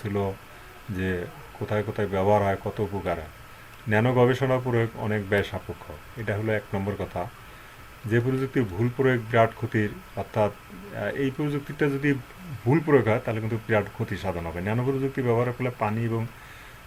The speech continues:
বায়ু দূষণ হতে পারে, যা মানুষ এবং অন্যান্য প্রাণীদের জন্য মারাত্মক ক্ষতিকর হতে পারে। অনেক ন্যানো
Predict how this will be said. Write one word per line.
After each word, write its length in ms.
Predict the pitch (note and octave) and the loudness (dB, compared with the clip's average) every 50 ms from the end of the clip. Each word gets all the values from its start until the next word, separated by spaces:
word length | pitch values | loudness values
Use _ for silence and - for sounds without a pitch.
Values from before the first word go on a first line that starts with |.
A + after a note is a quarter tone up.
| - A#2+ | -2 2
বায়ু 200 | G#2+ G#2 A2 A2 | 4 6 6 6
দূষণ 300 | G#2+ G#2+ - B2+ A#2+ A2 | 4 0 0 2 2 2
হতে 180 | G#2+ - A2+ | 4 2 2
পারে, 200 | G#2 G2+ G2 G2 | 2 4 2 2
যা 140 | G2 G#2 G2 | 2 2 2
মানুষ 360 | G2 G2 G2 G2 G#2+ A2 G#2 | 2 2 0 0 0 -2 -2
এবং 160 | A2+ G#2+ A2 | -2 -2 -2
অন্যান্য 260 | G#2 G2+ G2+ G2+ G#2 G2 - | -2 -2 -2 -2 -4 -4 -4
প্রাণীদের 420 | G2 F#2 F#2 G2 G2 G#2 G2 F#2+ F#2+ | -4 -2 -2 -2 -4 -4 -6 -4 -4
জন্য 160 | F#2+ F#2 F#2+ | -4 -4 -4
মারাত্মক 460 | F#2+ F#2+ F#2+ G2+ G#2 G#2 - - G#2 | -4 -2 0 0 0 0 -2 -8 -8
ক্ষতিকর 320 | - - - - F2+ D#2 E2+ | -8 -8 -6 -6 -6 -4 -6
হতে 260 | D#2 D2+ D2+ - - | -6 -8 -10 -12 -12
পারে। 180 | D#2+ D#2 D#2 - - - - - - - - - - - - - - | -12 -12 -14 -14 -16 -18 -20 -20 -20 -20 -18 -18 -18 -18 -18 -8 0
অনেক 320 | A#2 A#2 C3+ D#3 D3 C#3 | 2 6 6 6 6 6
ন্যানো 380 | C3+ C3 B2+ C3 C3 C3 D3 | 4 2 4 4 4 4 2